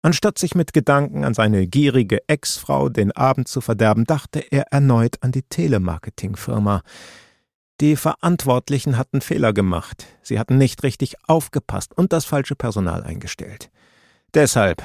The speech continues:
war die Firma bereits nach wenigen Monaten in der Insolvenz gelandet. Obwohl er Geld verloren hatte, immerhin einen fünfstelligen Betrag, erinnerte sich Zinsberger gern an damals zurück. Vielleicht war das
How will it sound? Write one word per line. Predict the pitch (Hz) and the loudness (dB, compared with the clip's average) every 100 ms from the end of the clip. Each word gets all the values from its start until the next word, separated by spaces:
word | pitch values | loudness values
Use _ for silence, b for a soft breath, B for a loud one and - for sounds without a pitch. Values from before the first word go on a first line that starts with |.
| B B - | B B -10
war | 107 | -6
die | 104 | -4
Firma | - 123 110 101 | -4 0 0 2
bereits | 104 107 - | 2 2 2
nach | 110 | -2
wenigen | 120 120 110 127 | 0 0 2 2
Monaten | 135 135 107 - 95 - | 4 4 2 0 -4 -6
in | - 104 | -6 -4
der | 101 | -2
Insolvenz | 104 110 123 113 - | 0 2 4 2 0
gelandet. | 92 80 85 85 - - _ _ | -8 -10 -12 -16 -18 -20 _ _
Obwohl | 135 127 196 170 | 0 4 6 4
er | - 123 101 | 2 0 0
Geld | 95 113 120 143 _ | 2 2 2 0 _
verloren | - - - 113 107 113 117 120 | -14 -14 -8 -2 0 0 -2 -4
hatte, | 101 - - | -8 -12 -12
immerhin | - 117 98 123 | -2 0 4 2
einen | 117 98 95 | 2 -2 -4
fünfstelligen | - 131 - 120 95 92 | -4 -6 -6 -6 -4 -4
Betrag, | 92 - 147 117 - B B B B B B _ - | -6 -4 -2 -2 -4 B B B B B B _ -2
erinnerte | 131 - 160 160 165 | -2 0 -2 -2 -4
sich | 156 160 - | -4 -4 -4
Zinsberger | - 156 - 123 131 131 | -4 -4 -4 -6 -2 -2
gern | 160 175 117 80 - | 0 0 -2 -4 -10
an | - 92 | -6 -6
damals | 98 104 95 - | -4 -4 -4 -6
zurück. | - 107 104 - _ _ _ _ _ - | -6 -6 -6 -10 _ _ _ _ _ -2
Vielleicht | 170 151 - | 2 2 2
war | 139 | 0
das | 123 131 131 - - | 2 2 0 -6 -12